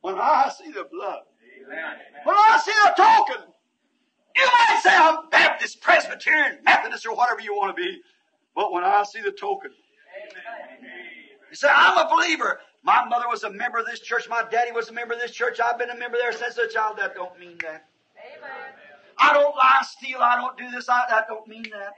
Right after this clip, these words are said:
Speaker 3: Amen.
Speaker 1: "I belong to Branham Tabernacle, I do this, that, other, I believe all the words." Them Jews could say, "I believe Jehovah."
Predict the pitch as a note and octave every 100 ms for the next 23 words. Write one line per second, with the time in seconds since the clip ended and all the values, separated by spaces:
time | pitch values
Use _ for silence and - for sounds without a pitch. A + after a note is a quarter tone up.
0 | C#4+ C4 A#3+ C4 - - _ _ _ _
1 | _ - A#3+ B3 A#3+ A#3+ A3+ A#3+ B3 A#3+
2 | - B3 A#3+ A#3+ A#3+ A#3+ A#3+ B3 A#3+ A#3+
3 | B3 A#3+ G#3 A#3 B3 B3 B3 B3 B3 B3
4 | A#3+ B3+ - - - B3 B3 B3+ B3+ C4
5 | B3+ C4 - _ A#3 - - D3 A#3 G3+
6 | - C#4+ - D3+ D3 C3+